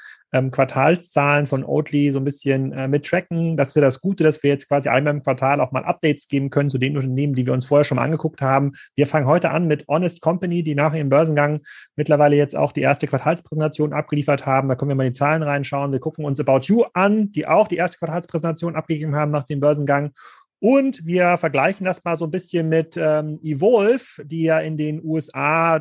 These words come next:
die Rolle von einem About You übernehmen oder übernommen haben oder von, von einem Zalando. Da gehen wir nachher nochmal drauf ein.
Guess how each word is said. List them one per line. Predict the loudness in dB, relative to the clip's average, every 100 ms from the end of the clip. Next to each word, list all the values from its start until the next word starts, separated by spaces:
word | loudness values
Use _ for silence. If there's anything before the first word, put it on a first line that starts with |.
| -4 -12
die | -8 -6 -8 _ _ -8
Rolle | -6 -2 2 4 6 4 2
von | -6 -6
einem | -4
About | 0 0 0
You | -2 -2 0 -2 -2
übernehmen | -6 -2 -2 0 0 0
oder | 0 -2
übernommen | 0 0 -2 0
haben | 2 2 2
oder | -2
von, | -2 -4 -6 -10 _
von | -4
einem | 0
Zalando. | 2 2 2 2 2
Da | 4 4 2 0
gehen | -4 -4
wir |
nachher | -2 -2
nochmal | -2 -2
drauf | -4 -4 -4
ein. | -2 -2